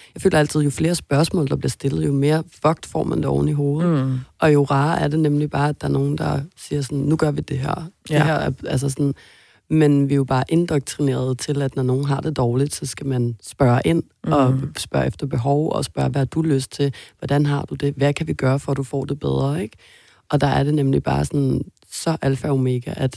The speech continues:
Speaker 1: det i virkeligheden er lidt den anden vej rundt.
Speaker 2: Mm. Præcis.
Speaker 1: Altså, det er virkelig bare en vild god og vigtig pointe, synes
Speaker 2: Ja.
Speaker 1: jeg.
Speaker 2: Jamen, det er det. Det er det.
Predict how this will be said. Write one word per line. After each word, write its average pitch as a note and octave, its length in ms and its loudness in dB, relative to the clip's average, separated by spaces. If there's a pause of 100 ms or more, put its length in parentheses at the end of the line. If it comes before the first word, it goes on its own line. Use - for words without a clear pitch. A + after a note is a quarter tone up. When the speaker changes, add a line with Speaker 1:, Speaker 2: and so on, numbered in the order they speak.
(120)
Speaker 1:
det C#3+ 80 -2
i - 20 -2
virkeligheden C#3+ 380 -2
er - 60 -2
lidt C#3 240 -2
den D#3 80 2
anden C#3+ 220 0
vej D3 140 0
rundt. D#3+ 480 0
Speaker 2:
Mm. C3 180 4 (380)
Præcis. - 240 -4
Speaker 1:
Altså, C#3+ 340 0 (240)
det E3 80 0
er D#3 120 0
virkelig D3 480 0
bare C#3+ 140 2
en C#3+ 160 2
vild D#3 240 0
god D#3 260 2
og C3+ 140 -2
vigtig C#3+ 260 -6
pointe, D3 400 -4
synes D3 220 -4
Speaker 2:
Ja. B2+ 100 2
Speaker 1:
jeg. D3 140 0 (520)
Speaker 2:
Jamen, C3+ 180 0
det - 60 -6
er C#3+ 40 -2 (140)
det. C3 80 2 (400)
Det - 20 -6 (120)
er C3+ 40 0
det. C3 80 0